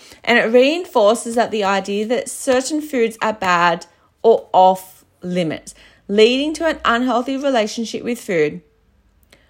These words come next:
But what if we could find a better way to heal? So have you ever noticed the food that you tell yourself you can't have are the foods that you think about when you're stressed, when you're tired,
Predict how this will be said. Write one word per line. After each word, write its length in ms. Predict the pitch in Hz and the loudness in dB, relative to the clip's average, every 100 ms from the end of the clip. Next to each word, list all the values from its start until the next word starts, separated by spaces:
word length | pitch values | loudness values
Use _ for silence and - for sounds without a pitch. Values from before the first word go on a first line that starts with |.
| _ - | _ -2
But 100 | 277 | 0
what 200 | 269 320 | 4 4
if 180 | 453 466 | 4 2
we 100 | 466 | 2
could 160 | 453 | 0
find 420 | - 262 240 262 269 | -2 -2 0 0 -2
a 220 | 269 214 _ _ - | -6 -8 _ _ -4
better 340 | 226 233 311 | -4 -2 -6
way 360 | 302 214 170 165 | -4 -4 -4 -6
to 120 | 151 | -10
heal? 600 | 151 185 240 294 160 - - _ _ _ _ | -14 -12 -8 -6 -8 -10 -18 _ _ _ _
So 160 | - 247 | -2 0
have 80 | |
you 80 | 254 | 2
ever 160 | 285 320 | 0 2
noticed 340 | 226 190 262 | 2 2 -2
the 100 | 269 | -8
food 240 | 254 233 226 | -2 -2 -2
that 60 | |
you 140 | 208 240 | -6 -8
tell 260 | 226 208 | -6 -4
yourself 380 | 214 226 214 214 | -2 -2 -6 -6
you 80 | 208 | -6
can't 260 | 226 190 | -4 -4
have 340 | 196 175 220 247 | -4 -2 -2 -2
are 100 | - | -4
the 120 | 208 196 | -4 -4
foods 320 | - 208 208 | 0 0 -2
that 80 | - | -4
you 120 | 202 | -6
think 320 | 202 190 190 | -4 -6 -4
about 460 | 202 180 233 285 - _ _ | 0 2 2 -2 -10 _ _
when 160 | 202 | -2
you're 100 | 196 | -2
stressed, 680 | 214 - 185 180 262 - - - _ _ _ _ _ _ | -4 -4 -2 -2 -4 -10 -12 -18 _ _ _ _ _ _
when 160 | 220 233 | 4 4
you're 140 | 233 | 4
tired, 680 | 233 208 147 160 196 254 - | 0 -2 2 2 0 -4 -8